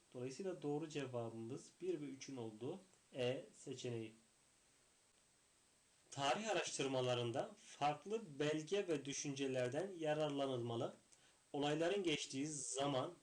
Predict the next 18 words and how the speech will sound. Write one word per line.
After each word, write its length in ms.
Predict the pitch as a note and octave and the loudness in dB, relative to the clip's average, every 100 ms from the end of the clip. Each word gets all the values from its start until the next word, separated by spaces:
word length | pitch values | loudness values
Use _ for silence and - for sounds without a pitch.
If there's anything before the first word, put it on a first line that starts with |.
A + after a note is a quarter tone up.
| _ _ _ - | _ _ _ -10
mekan 600 | B2+ B2+ C3+ F3+ G#3 G3+ | -2 -2 0 -4 -4 -2
ve 140 | F3+ | -4
kültür 540 | - - E3 D#3+ G3 - | -4 0 0 0 -6 -2
çevrelerin 520 | E3 C#3 C3+ B2+ C#3 | 0 0 0 0 -2
etkisi 480 | D3+ C3+ - G3+ E3 | -6 -6 -8 -8 -10
dikkate 380 | D#3 - C#3 F#3 | -8 -6 -6 -4
alınmalıdır. 640 | E3 C#3 C#3 B2+ A#2+ A#2 - _ - - _ | -2 -2 0 -2 -4 -8 -12 _ -20 -20 _
Bu 140 | G3+ G#3+ | -10 -8
ilkeler 400 | F3+ F#3+ F#3+ F#3 | -4 0 0 2
uyularak 560 | E3 E3 D#3+ C3+ D3 | 2 2 2 0 -2
aşağıdakilerden 680 | D#3 - E3 D#3+ F3 F#3 F#3 | -8 -4 -2 -2 -2 -4 -6
hangisinin 680 | - G3 G3 E3+ C#3+ C3+ B2+ | -8 -8 -6 -6 -4 -4 -6
amaçlandığı 800 | D#3 D3 D3 - C#3 B2+ B2 F3 | -6 -4 -2 -2 -4 -2 -2 -4
söylenebilir. 840 | G3+ - F3 C#3 B2 E3+ D3+ A#2+ A#2 - - - _ _ | -4 -6 -4 -2 -2 -4 -4 -8 -10 -20 -20 -20 _ _
Her 500 | F#3 G3+ F3 D3+ C3 | -2 0 0 -2 -2
bilimin, 380 | C#3+ C3+ F3 F#3 | 0 0 -2 -2
e, 260 | D#3 C3 | 0 2
bir 220 | F3+ E3 | 2 2